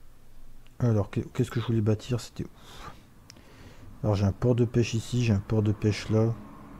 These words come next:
Je crois que je vais faire un, un port de commerce ici, tiens. Ça me rapporterait de l'argent à Dyrrhachium. Ouais, quatre cent cinquante, euh, c'est plutôt pas mal. Parfait.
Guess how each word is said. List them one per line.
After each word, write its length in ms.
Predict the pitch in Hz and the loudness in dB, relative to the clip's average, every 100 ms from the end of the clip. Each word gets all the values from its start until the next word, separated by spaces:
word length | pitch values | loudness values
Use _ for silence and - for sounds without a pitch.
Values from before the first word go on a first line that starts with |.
| - - - - - - - - - - - - - | -18 -18 -18 -18 -20 -20 -20 -20 -20 -20 -20 -20 -18
Je 80 | - | -8
crois 120 | - | 2
que 80 | 143 | 4
je 60 | 135 | 4
vais 40 | |
faire 240 | - 147 131 | 4 6 6
un, 680 | 107 101 98 101 101 101 101 - - - - - - - 107 | 8 8 8 8 6 4 0 -12 -14 -14 -16 -18 -20 -10 0
un 120 | 110 | 0
port 200 | - 143 | 0 -4
de 60 | - | 0
commerce 460 | 120 107 104 - | 4 6 6 2
ici, 260 | 101 - 101 | -6 -4 -6
tiens. 220 | - 98 - - - - | 0 -2 -2 -16 -20 -2
Ça 80 | |
me 60 | 98 | -2
rapporterait 380 | 95 104 - 110 | 0 -4 0 2
de 80 | 101 | 4
l'argent 380 | 98 98 123 135 - - - | 4 4 2 -2 -12 -20 -2
à 60 | 98 | 2
Dyrrhachium. 560 | 101 98 - 110 117 - - - - - - - - - - - - - - - | 4 4 2 2 2 0 -16 -16 -14 -16 -18 -20 -20 -20 -20 -20 -20 -20 -20 -4
Ouais, 120 | 101 98 | 0 2
quatre 180 | 110 | 2
cent 80 | - | 2
cinquante, 600 | 113 110 107 117 120 113 | 2 2 6 6 6 4
euh, 80 | 95 | 0
c'est 100 | - | 0
plutôt 240 | - - 101 | -12 -4 0
pas 140 | 95 | 4
mal. 260 | 95 95 110 - - - - - - _ _ - - - - - - - - - - - | 4 4 2 -6 -20 -20 -20 -20 -20 _ _ -20 -20 -20 -20 -18 -16 -16 -18 -20 -20 -4
Parfait. 380 | 104 101 - 90 | -4 -4 -4 -6